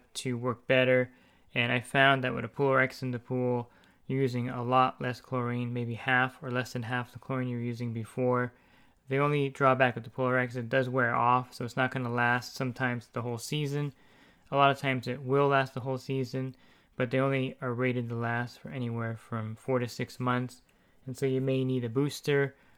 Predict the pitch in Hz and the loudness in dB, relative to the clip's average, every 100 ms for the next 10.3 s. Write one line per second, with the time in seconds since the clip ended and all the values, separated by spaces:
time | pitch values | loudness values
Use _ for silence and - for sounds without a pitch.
0 | _ 131 127 123 - 127 123 123 - 131 | _ -2 0 0 2 2 2 -2 -4 -4
1 | 123 123 - 127 117 - 123 123 123 120 | -2 -4 -6 -8 -8 -4 -2 0 0 -4
2 | _ _ _ - 123 120 120 143 139 127 | _ _ _ -6 -4 -4 -2 0 2 2
3 | - 120 139 139 131 131 139 127 127 120 | 0 -4 -2 -2 -2 -4 -4 -2 -2 0
4 | 123 120 117 - 123 113 - 131 123 117 | 0 -2 -6 -10 -8 -8 -4 -4 -2 -4
5 | 127 123 120 117 - 127 123 123 127 _ | -4 -2 -2 -4 -4 -2 0 -2 -6 _
6 | _ _ _ 120 120 123 120 123 120 123 | _ _ _ -2 0 0 0 0 0 0
7 | 117 117 120 131 123 120 - 120 117 113 | -2 0 0 0 -2 -4 -4 -4 -4 -6
8 | - 123 135 147 143 - - _ _ _ | -4 2 4 4 2 -6 -20 _ _ _
9 | - 147 139 131 139 160 147 139 131 135 | -4 0 2 2 4 4 4 0 0 0
10 | 131 135 | -2 -2